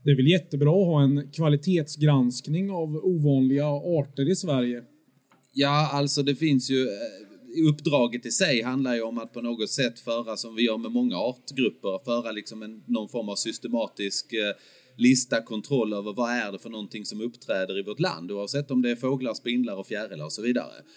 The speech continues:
Speaker 2: Så att det är en, syftet är ju liksom att ha en, som du säger, en kvalitetssäkring, en verifiering vad det är för liksom fåglar som uppträder i Sverige.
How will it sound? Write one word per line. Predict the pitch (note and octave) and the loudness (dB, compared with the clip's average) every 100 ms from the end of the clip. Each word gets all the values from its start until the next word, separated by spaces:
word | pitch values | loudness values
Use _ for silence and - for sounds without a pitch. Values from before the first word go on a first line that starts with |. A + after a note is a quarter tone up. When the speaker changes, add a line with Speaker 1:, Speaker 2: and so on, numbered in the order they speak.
| - _ _ | -20 _ _
Speaker 2:
Så | - | 0
att | C3+ | 2
det | C3 | 4
är | |
en, | B2+ B2+ B2 B2+ B2 | 6 4 0 -4 0
syftet | C#3 C#3 - G2 | 2 2 0 -2
är | D#3+ | 2
ju | C#3 | 4
liksom | B2 A#2 A#2+ | 2 0 -2
att | B2 | -4
ha | B2 B2+ G2+ | 0 0 0
en, | G2 G#2+ | -2 -6
som | G#2 B2 | -4 0
du | C3+ | 0
säger, | D#3+ A#2+ | 0 -2
en | A2 | -4
kvalitetssäkring, | B2+ A#2 B2 A#2 - G2+ G2 G2 | -10 -8 -4 -4 -4 -10 -10 -10
en | |
verifiering | G2+ G2 G2+ B2+ G#2+ F#2 G2 G2 | -6 -6 -2 0 0 0 -4 -4
vad | A2 G2+ F2+ | 0 0 0
det | G2 | -4
är | G2+ F#2+ F2 | -8 -8 -12
för | - G2 F#2 | -6 -6 -6
liksom | F#2 - | -12 -14
fåglar | F2+ G2+ G2+ F2 | -6 -6 -4 -8
som | D#2 F#2 | -8 -8
uppträder | G2+ - E2+ E2 F#2+ | -8 -8 -8 -6 -6
i | F#2 | -6
Sverige. | E2 - - | -4 -6 -8